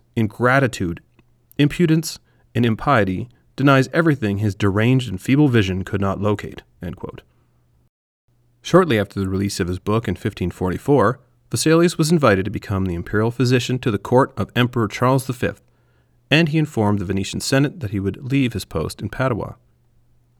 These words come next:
He had presented the emperor with a unique color copy of the Fabrica, which likely led to the invitation. After giving up his chair, Vesalius, for reasons unknown, destroyed all of his notebooks and anatomical sketches.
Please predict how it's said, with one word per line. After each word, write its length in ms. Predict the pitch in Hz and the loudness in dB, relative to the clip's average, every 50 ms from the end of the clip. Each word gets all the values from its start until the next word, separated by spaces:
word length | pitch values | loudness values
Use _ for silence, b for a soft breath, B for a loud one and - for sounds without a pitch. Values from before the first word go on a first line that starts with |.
| _ _ | _ _
He 120 | - 110 | -4 -2
had 140 | 107 117 101 | -2 -2 0
presented 380 | - 107 101 135 143 156 151 147 | 0 0 2 2 2 2 2 2
the 100 | 151 135 | 2 0
emperor 280 | 127 123 - 143 143 | 0 2 2 2 2
with 140 | 131 113 104 | 2 2 0
a 200 | 101 101 101 95 - _ | 0 -2 -2 -4 -8 _
unique 500 | 120 113 123 151 165 170 - - _ _ | -6 -2 0 0 0 -2 -4 -10 _ _
color 280 | - - 180 190 147 - | -2 0 2 2 2 0
copy 300 | - 98 85 - - 90 | 0 -2 -2 -2 -2 -4
of 100 | 85 80 | -4 -4
the 80 | 85 | -6
Fabrica, 520 | - - 95 92 92 95 - 101 98 104 - _ _ _ _ _ _ _ | -4 0 0 0 0 0 0 -2 -4 -4 -6 _ _ _ _ _ _ _
which 240 | - 123 - - 127 | -4 -4 -2 2 2
likely 260 | 143 165 156 - 101 | 2 2 4 0 -2
led 240 | 92 92 90 87 98 | 0 0 -2 -2 -4
to 80 | - 101 | -6 -8
the 100 | 104 107 | -8 -6
invitation. 540 | - - - - 135 147 135 - - 127 - _ _ _ _ _ _ _ _ _ _ _ _ _ _ _ _ _ _ _ _ _ _ _ _ _ _ _ _ _ _ _ _ _ _ - | -8 -10 -6 -4 -4 -4 -4 -6 -10 -14 -16 _ _ _ _ _ _ _ _ _ _ _ _ _ _ _ _ _ _ _ _ _ _ _ _ _ _ _ _ _ _ _ _ _ _ -4
After 200 | 156 160 175 165 | -2 0 0 4
giving 320 | 147 190 180 190 180 175 | 6 6 6 6 6 4
up 140 | 175 170 - | 2 2 0
his 120 | 170 165 | -2 -4
chair, 420 | - - - 101 92 92 98 117 - _ | -2 0 0 2 2 2 0 -4 -6 _
Vesalius, 640 | 123 110 - 135 135 139 139 143 139 139 - - - _ | -6 -2 2 2 4 4 4 4 2 0 -4 -8 -12 _
for 180 | _ - 113 | _ -4 -2
reasons 360 | 104 120 135 131 139 127 117 - | 2 2 2 4 2 0 0 0
unknown, 560 | - 120 120 117 123 123 107 92 95 131 143 b b b b b b b b b _ _ | 0 0 2 4 4 2 2 2 0 -2 -4 b b b b b b b b b _ _
destroyed 400 | 131 - - - 139 135 131 127 | -8 -8 -2 2 4 6 6 4
all 260 | - - 131 143 156 | 4 2 2 4 4
of 80 | 160 160 | 4 4
his 120 | 151 - | 4 4
notebooks 500 | 160 147 123 104 - 95 90 - - - - | 4 4 2 2 0 -4 -4 -4 -6 -8 -6
and 120 | 113 - | -4 -2
anatomical 520 | - 107 101 95 - 107 95 92 - 92 | -2 -2 -2 -2 -2 -4 -4 -4 -6 -8
sketches. 560 | - - - 131 120 110 - - - - - | -8 -4 -2 -2 -2 -2 -2 -8 -12 -16 -16